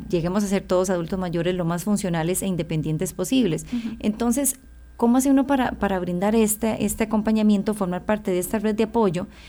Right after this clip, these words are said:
Speaker 1: eh, entendiendo también que no debe lesionarse esta autonomía que a ellos les asiste también?
Speaker 2: Claro, aquí, eh, efectivamente el tema está en, en, en el equilibrio y en la comunicación asertiva,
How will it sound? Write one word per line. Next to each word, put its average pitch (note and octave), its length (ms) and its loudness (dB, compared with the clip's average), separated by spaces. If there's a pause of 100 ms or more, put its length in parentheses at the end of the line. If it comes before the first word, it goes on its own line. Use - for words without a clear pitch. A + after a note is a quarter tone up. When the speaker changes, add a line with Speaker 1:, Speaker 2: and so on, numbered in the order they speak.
(220)
Speaker 1:
eh, F3+ 360 -2 (140)
entendiendo G3+ 580 0
también B3 500 2
que A#3 360 0
no G3 220 4
debe A3 300 2
lesionarse F3 500 -4
esta A3 140 -6
autonomía E3+ 420 -6
que F#3 120 -12
a E3 40 -8
ellos F3+ 160 -8
les F#3+ 100 -10
asiste F3 340 -8
también? F3+ 600 -4
Speaker 2:
Claro, C4+ 320 2 (100)
aquí, C4+ 640 4 (100)
eh, A3 280 2
efectivamente A#3+ 760 6
el C#4 100 2
tema B3+ 260 6
está C4+ 540 2
en, G#3+ 640 4
en, F#3 400 -2
en F#3+ 160 0
el F#3+ 140 2
equilibrio A#3+ 600 4
y D4 100 6
en A#3 100 6
la G3 100 -2
comunicación F#3 600 0
asertiva, A3+ 640 4